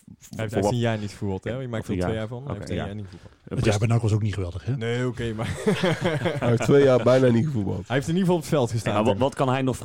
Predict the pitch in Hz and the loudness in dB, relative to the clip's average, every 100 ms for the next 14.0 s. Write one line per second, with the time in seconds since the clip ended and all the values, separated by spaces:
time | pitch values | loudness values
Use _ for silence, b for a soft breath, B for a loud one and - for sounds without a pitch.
0 | 87 - 139 185 117 107 92 95 90 98 | -10 -6 -4 -2 0 0 -2 -4 -2 -4
1 | 95 117 110 127 107 101 143 151 104 101 | -4 -2 -2 -2 -2 -2 -4 -4 -6 -2
2 | 98 95 90 87 92 120 101 95 107 101 | -2 -2 -4 -4 -4 -6 -6 -4 -2 -2
3 | 95 92 90 92 87 95 92 92 90 95 | -2 -4 -4 -6 -6 -4 -4 -4 -8 -6
4 | 92 87 - 92 - - 95 - 98 - | -6 -4 -4 -6 -6 -8 -8 -4 -6 -4
5 | 92 - 120 98 90 90 98 95 92 90 | -4 -2 -2 0 -2 -2 -6 -6 -6 -4
6 | 95 95 98 98 85 98 98 95 95 90 | -4 -4 -2 -4 -4 -4 -4 -4 -4 -4
7 | 101 110 98 92 90 90 92 90 90 87 | -4 -4 -4 -4 -4 -4 -6 -6 -4 -4
8 | 95 95 95 - 98 95 - 101 - 113 | -4 -4 -6 -4 -6 -4 -6 -8 -6 -10
9 | - 87 - b b b b b 98 87 | -8 -8 -8 b b b b b -18 -14
10 | 104 104 101 101 - 120 107 101 104 101 | -6 -4 -2 -6 -4 -4 -4 -2 -4 -2
11 | 110 98 92 90 95 95 - 131 92 92 | -4 -4 -8 -8 -10 -10 -12 -10 -8 -8
12 | 110 107 101 101 101 104 110 101 - 117 | -10 -10 -8 -6 -4 -4 -6 -6 -6 -8
13 | 120 92 95 87 101 - 101 101 - | -6 -6 -8 -8 -12 -6 -6 -6 -8